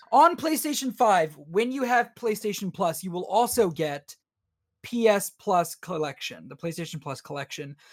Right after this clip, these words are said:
Right now, from what they've announced, it includes Batman Arkham Knight,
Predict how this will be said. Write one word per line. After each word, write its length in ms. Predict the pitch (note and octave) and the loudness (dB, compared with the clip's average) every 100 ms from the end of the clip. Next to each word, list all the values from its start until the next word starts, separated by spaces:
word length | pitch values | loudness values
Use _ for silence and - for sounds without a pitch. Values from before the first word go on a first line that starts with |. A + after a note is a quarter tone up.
| - | -6
Right 260 | F3+ A#3+ G3+ | 2 4 4
now, 460 | G#3 G#3+ C4 D#4 - _ _ _ _ _ _ _ | 2 4 4 2 -8 _ _ _ _ _ _ _
from 120 | A3+ | -4
what 100 | G#3+ | -2
they've 120 | A3 | 0
announced, 440 | G3 F#3+ A#3 C4+ - | 0 2 2 2 -2
it 80 | G#3+ | -2
includes 520 | F#3+ F3+ G3 F#3 D3+ | -2 -2 -2 -2 -4
Batman 500 | C3+ G3+ A3 C4 C4+ | 0 2 2 2 4
Arkham 300 | C4 C#4 C4+ | 4 2 0
Knight, 320 | E3+ D#3+ - | 0 -2 -6